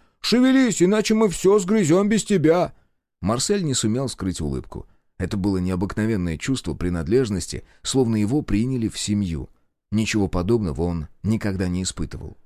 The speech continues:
После потасовки с Оскаром на школьном дворе Марсель и представить не мог, что когда-нибудь захочет дружить с этой компанией. Впрочем, насчет дружбы с Оскаром, который доставал Кларису, он еще не был уверен. Но все остальные члены команды ему, несомненно, нравились.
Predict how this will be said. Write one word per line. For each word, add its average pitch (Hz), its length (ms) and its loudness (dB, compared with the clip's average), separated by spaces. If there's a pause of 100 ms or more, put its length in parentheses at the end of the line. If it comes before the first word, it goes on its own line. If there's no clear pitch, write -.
(400)
После 131 320 0
потасовки 123 580 0
с - 160 -2
Оскаром 87 420 -2
на 95 100 -2
школьном 90 420 0
дворе 80 380 -4 (280)
Марсель 156 440 0
и - 40 0
представить 87 600 -4
не 90 80 0
мог, 143 240 -2
что 85 180 -4
когда-нибудь 90 680 -2
захочет 82 520 -6
дружить 92 560 -2 (200)
с - 140 -2
этой 85 180 -2
компанией. 64 640 -6 (260)
Впрочем, 202 500 -4
насчет 123 320 0
дружбы 95 400 -2
с - 140 -2
Оскаром, 190 460 0
который 165 380 -2
доставал 139 520 -2
Кларису, 117 560 0
он 131 100 0
еще 98 320 0
не 82 160 -2
был 78 160 -6
уверен. 65 420 -8 (300)
Но 101 120 -2
все 90 220 -2
остальные 87 460 -2
члены 71 340 -4
команды 78 440 -4
ему, 123 180 0
несомненно, 87 680 -2
нравились. 92 540 -4